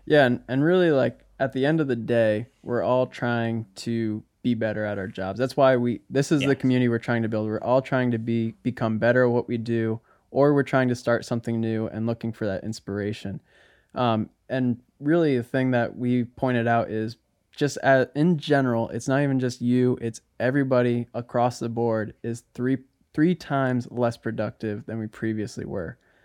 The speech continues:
Speaker 1: And that's
Speaker 2: Yeah.
Speaker 1: definitely something to sit on and, you know.
Speaker 2: Yeah. Take ownership.
Speaker 1: Yeah.
Speaker 2: You know, like, we, like, I'm a part of the problem. Kyle's a part of the problem.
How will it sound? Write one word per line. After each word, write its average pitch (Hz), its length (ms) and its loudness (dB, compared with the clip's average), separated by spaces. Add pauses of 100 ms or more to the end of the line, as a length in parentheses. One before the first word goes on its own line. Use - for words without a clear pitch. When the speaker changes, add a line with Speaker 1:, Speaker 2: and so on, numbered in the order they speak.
(200)
Speaker 1:
And 123 100 0
that's 143 180 2
Speaker 2:
Yeah. 147 80 4
Speaker 1:
definitely 143 200 0
something 127 420 -2
to 123 220 -4
sit 120 280 0
on 120 440 -2
and, 110 280 -8 (140)
you 123 140 -4
know. 110 260 -4 (560)
Speaker 2:
Yeah. 117 280 -10 (200)
Take 185 260 -4
ownership. 190 440 -2
Speaker 1:
Yeah. 110 280 -2
Speaker 2:
You 120 120 -6
know, 127 120 2
like, 135 200 -2
we, 160 320 -4 (640)
like, 120 320 0 (360)
I'm 185 200 0
a 202 40 -2
part 120 220 2
of 107 60 0
the 101 60 -6
problem. 104 440 -2 (220)
Kyle's 147 260 0
a 175 60 -6
part 117 160 2
of 107 40 0
the 101 100 -6
problem. 113 420 -6